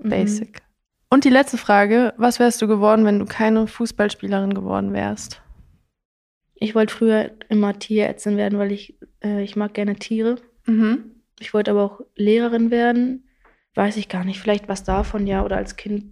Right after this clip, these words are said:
Speaker 1: im Kindergarten Prinzessin halt, aber das
Speaker 2: Ja.
Speaker 1: ist ja sehr realitätsfern.
Speaker 2: <laughs> Das stimmt. Da
Speaker 1: Leider.
Speaker 2: müsstest du irgendwo nach, nach Großbritannien oder Schweden oder so und dann
Speaker 1: Ja, vielleicht.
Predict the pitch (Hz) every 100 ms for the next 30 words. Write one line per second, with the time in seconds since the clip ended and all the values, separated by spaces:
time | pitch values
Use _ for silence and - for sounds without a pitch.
0 | _ - 208 - 214 208 208 220 214 208
1 | - 214 254 208 202 202 208 - - -
2 | - - 233 220 202 202 196 196 196 202
3 | 202 208 226 233 - 226 226 226 _ -
4 | 269 247 269 - - 226 208 - - _
5 | - 220 202 208 208 196 196 202 202 196
6 | 190 196 - - 190 190 - 196 - -
7 | 208 202 196 190 190 185 202 208 202 190
8 | 185 185 185 185 180 196 185 196 220 220
9 | 220 220 226 220 226 220 -